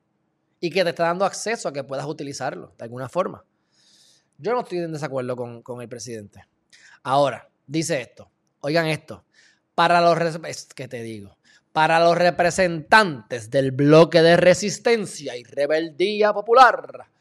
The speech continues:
que clase de nombre, todo este dinero podría destinarse a paliar la situación de pobreza que vive el cuarenta por ciento de la población del país. Además, sostienen también que Bitcoin, oigan esto,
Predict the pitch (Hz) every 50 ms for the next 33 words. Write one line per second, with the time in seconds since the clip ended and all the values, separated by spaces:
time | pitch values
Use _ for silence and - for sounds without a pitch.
0 | _ _ _ _ _ - 131 123 123 131 123 120 113 107 104 98 104 _ _ _
1 | _ _ _ _ _ _ _ _ _ - 170 185 220 233 233 233 - 240 233 233
2 | 233 233 240 247 240 202 165 170 185 185 - 156 143 143 139 139 143 151 165 175
3 | 180 175 160 160 160 - - - 160 156 160 180 190 208 208 202 - - 170 160
4 | - 135 127 - - 127 123 123 127 135 139 147 160 180 185 165 151 135 - -
5 | 143 135 - 120 113 - - 147 147 156 165 156 147 139 135 131 123 120 120 123
6 | 135 139 - - 123 120 - _ _ _ _ _ _ _ _ - 143 135 127 123
7 | 139 147 160 165 175 170 160 156 - - 143 123 123 123 131 143 139 - 151 143
8 | 143 147 143 135 - 175 170 180 180 175 170 147 139 127 120 117 113 110 110 110
9 | 107 104 - - 120 110 110 113 117 117 - - 143 123 113 104 101 - - -
10 | _ _ _ _ _ _ - 131 143 143 151 147 147 160 175 190 185 - 214 202
11 | 208 - - 220 208 233 240 233 208 202 196 196 190 - 180 165 165 165 160 156
12 | 202 226 247 247 240 - - 151 143 135 113 - 196 214 254 - - _ - 160
13 | 147 143 143 151 _ _ _ 113 113 123 127 135 175 214 233 - - - 170 180
14 | 180